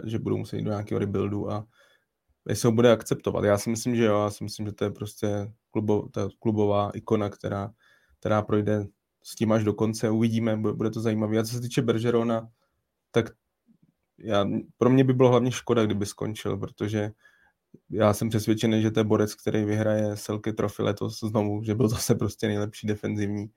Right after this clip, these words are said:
byl takový ten všestranný center, nebo útočník v celé lize, hráč, který tomu týmu má pořád strašně moc co dát. Je jeden z mých nejoblíbenějších vůbec hráčů. A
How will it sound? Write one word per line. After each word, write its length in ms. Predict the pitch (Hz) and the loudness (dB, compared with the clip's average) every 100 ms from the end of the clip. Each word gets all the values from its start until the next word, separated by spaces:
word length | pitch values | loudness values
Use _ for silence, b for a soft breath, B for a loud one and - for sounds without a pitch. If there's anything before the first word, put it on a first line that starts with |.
| _ | _
byl 140 | 107 113 | 4 6
takový 160 | 117 | 6
ten 100 | 110 | 4
všestranný 520 | 107 101 - 107 107 | -2 -4 -2 0 0
center, 420 | 110 104 107 107 - _ - | -4 -6 -6 -6 -8 _ -2
nebo 260 | 113 98 - - | 2 2 0 -6
útočník 520 | 117 104 - 104 - _ _ _ _ | -4 -2 -2 -6 -8 _ _ _ _
v 60 | - | 2
celé 280 | 123 110 | 4 6
lize, 380 | 107 110 107 101 - _ _ _ - | 4 2 0 -2 -8 _ _ _ 2
hráč, 260 | 107 107 | 4 4
který 260 | - 107 107 | 2 2 2
tomu 300 | - 107 104 | 0 -2 -2
týmu 180 | 104 104 | -2 0
má 180 | 101 | 0
pořád 320 | 101 110 107 104 | 0 0 0 -2
strašně 380 | - 101 - | -4 -6 -4
moc 220 | 104 104 - | -6 -4 -4
co 80 | |
dát. 300 | 104 92 95 - _ - | -2 0 -2 -6 _ -10
Je 240 | 92 92 | -4 2
jeden 180 | 117 120 | 4 4
z 20 | |
mých 140 | 117 113 | 2 0
nejoblíbenějších 640 | 104 104 107 104 107 107 | 0 0 0 0 -2 -2
vůbec 260 | 107 101 107 | 0 0 0
hráčů. 640 | 98 92 95 107 110 120 _ _ _ _ _ _ _ _ _ _ _ | 0 0 -4 -4 -4 -6 _ _ _ _ _ _ _ _ _ _ _
A 500 | 110 107 107 104 104 | 4 6 8 6 4